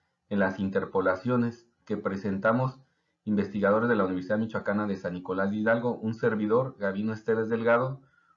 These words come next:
Joaquín Esteves Delgado, Yulisa Rodríguez Cos e Itzia Alejandra Bonilla Paz. La robustez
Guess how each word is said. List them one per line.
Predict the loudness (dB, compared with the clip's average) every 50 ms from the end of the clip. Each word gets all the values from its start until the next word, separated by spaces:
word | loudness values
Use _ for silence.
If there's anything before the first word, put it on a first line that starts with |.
| _ _
Joaquín | -2 -2 -2 -2 -2 0 0
Esteves | 0 -2 0 0 2 2 4 2 2 0 0
Delgado, | 0 0 2 4 4 4 4 4 2 -2 -4 -8 _ _ _ _ _ _ -8
Yulisa | -4 -2 0 0 0 0 -2 0 4 4 6 6
Rodríguez | 4 2 0 -2 -2 -4 -4 -2 -4 -6 -6
Cos | -4 -2 0 0 -2 -4 -8 _ _ _ _ _ _ _ _ _ -6
e | -2 -2
Itzia | -2 0 2 2 4
Alejandra | 4 4 2 0 0 2 2 4 4 4 4 2
Bonilla | 2 0 0 0 0 0 2 2 2 2 0
Paz. | -2 -2 -2 -6 _ _ _ _ _ _ _ _ _ _ _ _ _ _ _ _ _ _ _ _ _ _ _ _ _ _ _ _ _ _ -20 -20 -20 -20 _ -18 -16 2 10 12
La | 12 12
robustez | 12 12 12 12 12 6 4 4 4 4 4 2 -2 -8 -20